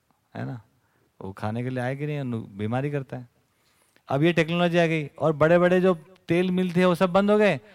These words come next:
छोटे-छोटे, इतने-इतने बड़े, है ना, सॉल्वेंट प्लांट लग गए, उसमें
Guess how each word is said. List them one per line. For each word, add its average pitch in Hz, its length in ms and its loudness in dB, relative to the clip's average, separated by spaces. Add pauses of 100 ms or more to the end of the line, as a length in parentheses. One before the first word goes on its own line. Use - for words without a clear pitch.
(340)
छोटे-छोटे, 214 840 4
इतने-इतने 190 540 -2
बड़े, 180 240 4
है 175 60 4
ना, 180 160 2
सॉल्वेंट 160 440 2
प्लांट 151 260 0
लग 147 120 -2
गए, 160 140 2
उसमें 156 480 -2